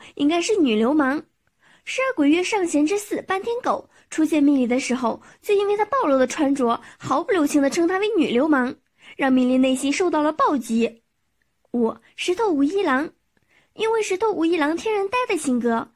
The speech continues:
漫迷们喜欢称他为呆柱、透透、石头小天使等等。小伙伴们最喜欢石头无一郎的哪一个称呼呢？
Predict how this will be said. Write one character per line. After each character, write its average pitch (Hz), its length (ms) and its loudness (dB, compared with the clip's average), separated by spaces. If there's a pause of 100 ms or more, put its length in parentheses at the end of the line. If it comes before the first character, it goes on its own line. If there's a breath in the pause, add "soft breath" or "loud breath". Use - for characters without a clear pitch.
(180 soft breath)
漫 269 180 0
迷 247 120 2
们 254 160 0
喜 254 160 -4
欢 226 180 0
称 330 160 -2
他 339 120 -2
为 320 120 0
呆 440 140 -2 (160)
柱、 330 260 -2 (300 soft breath)
透 480 200 -2
透、 - 320 -4 (200 soft breath)
石 - 180 -4
头 277 160 2
小 240 180 -2
天 415 220 0
使 - 260 -4 (120)
等 233 180 -2
等。 226 240 -4 (560 soft breath)
小 277 160 -2
伙 240 120 0
伴 247 160 0
们 247 120 0
最 269 140 -2
喜 254 140 -4
欢 254 180 -2
石 262 160 -6
头 269 100 -2
无 240 140 -2
一 240 100 0
郎 240 160 -2
的 339 120 -4
哪 392 200 -2
一 - 60 -8
个 427 140 -4
称 427 240 -4
呼 370 100 -2
呢？ 330 260 -2